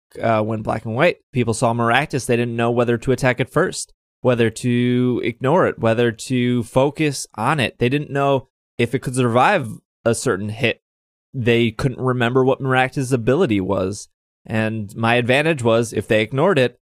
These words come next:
that would have been the best for me because it was,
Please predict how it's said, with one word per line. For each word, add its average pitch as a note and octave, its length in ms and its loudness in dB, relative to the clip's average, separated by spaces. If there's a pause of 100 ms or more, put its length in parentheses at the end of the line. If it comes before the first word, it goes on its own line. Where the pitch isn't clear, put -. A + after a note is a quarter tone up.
(160)
that D3 280 2
would D3+ 120 4
have C3 80 0
been D#3 420 -2
the B2+ 160 2
best E3+ 300 2
for D3 120 -2
me A2 200 -4
because A2 400 -4
it A2 140 -2
was, G#2+ 600 -2